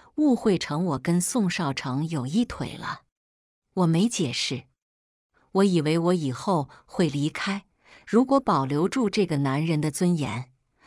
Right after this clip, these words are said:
我想我也算是为我喜欢的男人做了一件事，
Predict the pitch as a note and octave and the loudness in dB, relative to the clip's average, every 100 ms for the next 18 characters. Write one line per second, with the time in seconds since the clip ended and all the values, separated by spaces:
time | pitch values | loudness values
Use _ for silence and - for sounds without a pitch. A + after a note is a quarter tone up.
0 | - - F3+ F3+ D#3 C3+ D3 F3+ D3 - | -20 0 0 2 0 2 2 2 0 0
1 | F#3+ D3+ - D3 - - - G3+ E3+ F#3 | 0 0 0 -4 -4 -14 2 4 4 2
2 | - - B2 D#3+ D#3+ D#3 C#3 C#3+ D#3+ C#3 | 0 -2 -2 0 0 2 0 0 0 0
3 | D3 - E3+ C3+ B2+ C3 E3+ C3+ - - | -2 -2 -2 -2 -4 -2 0 0 -2 -6